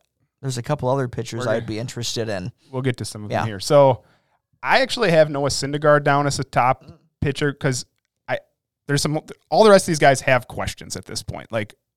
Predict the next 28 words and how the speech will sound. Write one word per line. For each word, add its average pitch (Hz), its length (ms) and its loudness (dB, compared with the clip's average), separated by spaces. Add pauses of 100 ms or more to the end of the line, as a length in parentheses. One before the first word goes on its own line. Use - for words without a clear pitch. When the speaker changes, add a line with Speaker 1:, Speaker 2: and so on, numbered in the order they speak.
(120)
Speaker 2:
and 127 220 -6
I'm 120 80 -2
not 131 140 -4
saying 135 140 -4
Robbie 123 240 -2
Ray 123 140 -2
doesn't 120 180 -4
have 113 120 -4
a 104 40 -6
question, 104 400 -6
but, 110 180 -6
like, 107 260 -10
Max 185 240 2
Scherzer 175 220 2
and 156 100 0
Kevin 147 200 2
Gausman, 127 320 4
I 110 80 0
trust. - 420 -10 (280)
Like, - 140 -8
I 139 120 4
know 143 140 6
what 143 140 8
I'm 131 100 2
getting 120 200 0
out 110 160 0
of 101 100 -6
them. 92 280 -12